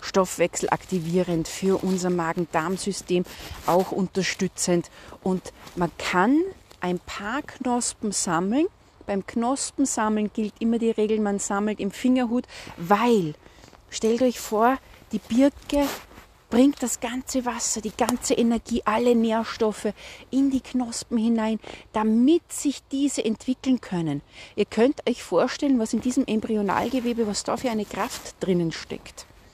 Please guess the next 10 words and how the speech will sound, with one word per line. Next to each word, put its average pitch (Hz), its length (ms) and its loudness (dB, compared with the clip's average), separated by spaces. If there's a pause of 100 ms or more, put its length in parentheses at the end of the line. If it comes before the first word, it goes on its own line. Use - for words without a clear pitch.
(420)
Und 202 140 -6
genau 214 340 2 (140)
diese 294 320 0
Kraft, - 720 -4
die 226 60 -10
können 254 280 2
wir 269 140 2
uns 269 180 2
zunutze 277 520 2
machen 240 400 2